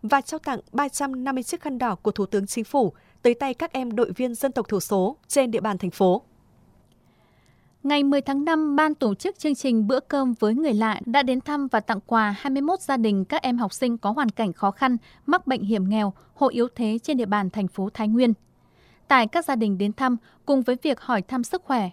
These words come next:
Speaker 2: đời sống sinh hoạt, đặc biệt là những khó khăn trong thời gian thực hiện cách ly xã hội để đảm bảo công tác phòng chống dịch covid mười chín theo chỉ đạo của Thủ tướng Chính phủ,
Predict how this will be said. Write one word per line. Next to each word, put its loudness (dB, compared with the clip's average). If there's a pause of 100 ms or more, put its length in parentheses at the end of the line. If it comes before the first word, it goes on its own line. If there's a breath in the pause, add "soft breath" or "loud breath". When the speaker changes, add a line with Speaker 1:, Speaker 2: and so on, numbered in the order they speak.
(120)
Speaker 2:
đời 2
sống -2
sinh -2
hoạt, 0 (280 soft breath)
đặc 2
biệt 0
là -2
những -2
khó 2
khăn -2
trong -4
thời -4
gian -2
thực -6
hiện -4
cách -6
ly 0
xã -4
hội 0 (280 loud breath)
để 4
đảm 0
bảo 2
công -4
tác -6
phòng 0
chống -2
dịch -4
covid -2
mười 0
chín -2 (300 soft breath)
theo 2
chỉ -4
đạo -2
của -6
Thủ -4
tướng -2
Chính -2
phủ, 0